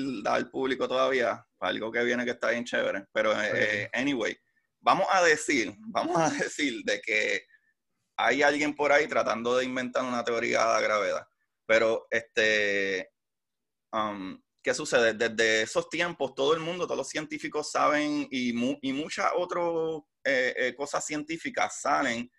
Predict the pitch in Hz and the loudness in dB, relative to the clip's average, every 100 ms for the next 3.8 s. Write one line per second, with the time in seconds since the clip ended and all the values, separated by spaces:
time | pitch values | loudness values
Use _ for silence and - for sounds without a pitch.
0 | _ _ 98 104 - 123 156 143 113 104 | _ _ 0 0 4 2 2 -2 -4 -2
1 | 110 147 143 113 101 104 101 98 107 127 | -2 0 0 2 0 0 -2 0 2 0
2 | - 135 123 139 123 120 120 120 131 - | 2 0 0 -2 0 0 0 -2 -4 -6
3 | 95 95 104 110 - 123 151 | -8 -4 0 0 2 0 0